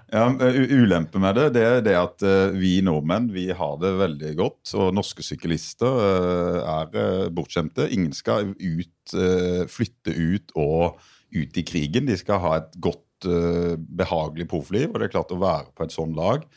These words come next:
Eh, Uno X, jeg har selv, selvfølgelig snakket med mange ryttere, de har det ekstremt fint der. Presset er ikke så stort, de kan bo i Norge, et, nå får de veldig hyggelig lønn, så de kommer til å ha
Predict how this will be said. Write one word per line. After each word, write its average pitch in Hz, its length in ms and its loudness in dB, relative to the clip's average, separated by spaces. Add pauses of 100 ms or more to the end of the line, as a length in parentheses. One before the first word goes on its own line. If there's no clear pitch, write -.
(520)
Eh, 87 340 2
Uno 87 240 0
X, - 400 -6
jeg 87 160 2
har 85 160 0
selv, 82 320 -2
selvfølgelig 87 460 -4
snakket 95 260 -4
med 87 100 -2
mange 80 220 -4
ryttere, 76 280 -8
de 104 40 -2
har 76 220 -4
det - 100 -10
ekstremt - 560 -4
fint 76 240 -8
der. 143 220 -2 (340)
Presset 113 300 0
er 117 60 0
ikke 101 120 -10
så 104 120 -8
stort, 110 320 -2
de - 80 -12
kan 85 180 -2
bo 104 180 0
i 107 60 -2
Norge, 98 320 -4 (100)
et, 78 180 -4
nå 87 200 -2
får 80 160 -6
de 82 80 -2
veldig 78 400 -6
hyggelig 78 380 -4
lønn, 120 240 2 (520)
så 113 280 0 (120)
de 98 200 -2
kommer 107 200 0
til 107 100 2
å 92 60 -8
ha 78 120 2